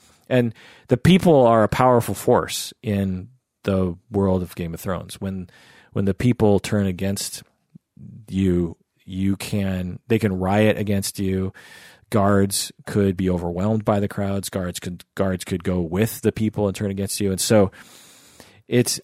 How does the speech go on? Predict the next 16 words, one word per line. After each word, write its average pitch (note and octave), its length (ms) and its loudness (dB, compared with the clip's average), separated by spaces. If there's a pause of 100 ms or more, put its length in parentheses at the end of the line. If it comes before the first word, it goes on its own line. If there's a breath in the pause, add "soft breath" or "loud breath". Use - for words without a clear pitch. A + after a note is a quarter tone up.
(140)
it's - 280 0
just, - 320 0
it, B2+ 300 -2 (320)
s-, - 160 -4
there C#3 220 6
is F3+ 280 6
some C#3+ 280 4
evidence A#2 520 4
that F#2 120 0
Cersei A2 560 2
just G2 400 0 (240)
is G#2+ 320 2
not G#2 460 0
a G#2 100 -4
smart F#2 380 -2
person. G2 460 -2